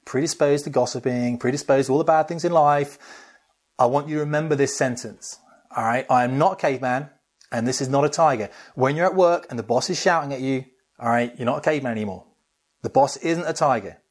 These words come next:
all right? You haven't gotta react in a negative way. Let it bounce off you. I let a lot of stuff bounce off me every single day, okay? It doesn't matter. I wouldn't be sitting in front of you here if I didn't allow a lot of stuff to bounce off me. This is about you being bigger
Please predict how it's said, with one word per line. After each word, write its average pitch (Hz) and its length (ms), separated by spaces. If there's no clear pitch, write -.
all 113 80
right? 117 180
You 135 120
haven't 165 240
gotta 190 160
react 170 400
in 147 120
a 131 60
negative 139 480
way. 113 320
Let 143 220
it 160 160
bounce 165 320
off 139 260
you. 107 120
I 135 80
let 156 120
a 151 40
lot 143 120
of 127 60
stuff - 240
bounce 104 220
off 101 180
me 101 100
every 113 240
single 107 300
day, 98 240
okay? 117 200
It 147 120
doesn't 165 220
matter. 175 160
I 117 40
wouldn't 160 160
be 160 60
sitting 165 200
in 151 60
front 151 180
of 123 60
you 110 200
here 131 380
if 127 120
I 127 40
didn't 120 200
allow 110 180
a - 20
lot 104 120
of - 60
stuff - 200
to - 60
bounce 95 260
off 92 160
me. 92 240
This 151 180
is 185 60
about 175 240
you 151 120
being 139 380
bigger 156 540